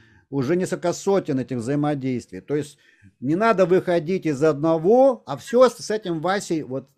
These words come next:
и играешь. Он у тебя и этому научит, и тому. Если, э, сделать ссылку на другого бота, будет какая-то, э, н-, нелогичная ситуация. Этот Вася, тот Миша.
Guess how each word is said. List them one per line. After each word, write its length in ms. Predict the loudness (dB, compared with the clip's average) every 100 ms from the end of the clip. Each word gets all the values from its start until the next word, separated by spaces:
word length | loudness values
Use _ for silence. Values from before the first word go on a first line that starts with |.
| -8
и 160 | -4
играешь. 580 | 0 0 2 0 -2 -6
Он 140 | -6 -6
у 40 |
тебя 240 | -4 0 0
и 160 | 0
этому 360 | -2 -2 -4 -4
научит, 440 | -4 -6 -8 -10
и 60 | -10
тому. 440 | -8 -8 -6 -8 -12 -20 -20 -18
Если, 640 | -8 0 2 2 2 0 0
э, 220 | -4 -6 -6
сделать 480 | -2 -2 0 -2
ссылку 360 | -4 -4 -4 -4
на 140 | -4
другого 760 | 0 2 2 2 2 2 2 0
бота, 680 | 0 -2 -2 -2 -6 -20 _ -16
будет 380 | -8 -6 -6
какая-то, 720 | -6 -8 -4 -4 -4 -6 -6 -8
э, 500 | -12 -12 -10 -12 -12 -14
н-, 280 | -14 -10 -6
нелогичная 680 | -4 -4 -4 -6 -6 -8 -8
ситуация. 580 | -10 -12 -10 -10 -8 -8
Этот 220 | -8 -10
Вася, 460 | -4 -4 -4 -8
тот 260 | -8 -8 -8
Миша. 640 | -8 -8 -8 -8 -10 -10